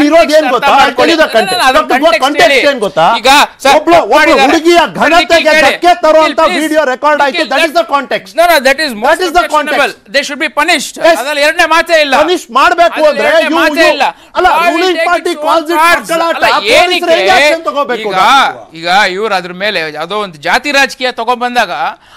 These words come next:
Speaker 2: ಅದನ್ನ ಮಾಡಬೇಡಿ ಅಂತ ಹೇಳಬೇಕಲ್ಲ?
Speaker 1: ಆಯ್ತು. ಈಗ ನಾನು ಒಂದೇ ಒಂದು ಪ್ರಶ್ನೆ, ನಾನು ಮೊನ್ನೆನೂ ಹೇಳ್ದೆ ಇದನ್ನ ಡಾಕ್ಟರ್ ಗುಹಾ.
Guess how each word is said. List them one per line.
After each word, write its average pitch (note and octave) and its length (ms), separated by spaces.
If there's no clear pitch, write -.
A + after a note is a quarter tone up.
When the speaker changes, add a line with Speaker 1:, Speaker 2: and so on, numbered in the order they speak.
Speaker 2:
ಅದನ್ನ C4+ 240
ಮಾಡಬೇಡಿ D4+ 360
ಅಂತ C#4 160
ಹೇಳಬೇಕಲ್ಲ? C#4 500
Speaker 1:
ಆಯ್ತು. G#2+ 260
ಈಗ C3 100
ನಾನು F3 180
ಒಂದೇ G3 180
ಒಂದು D3+ 140
ಪ್ರಶ್ನೆ, C#3 300
ನಾನು C#3 160
ಮೊನ್ನೆನೂ G3 340
ಹೇಳ್ದೆ F3 280
ಇದನ್ನ B2+ 240
ಡಾಕ್ಟರ್ G2+ 260
ಗುಹಾ. G2 160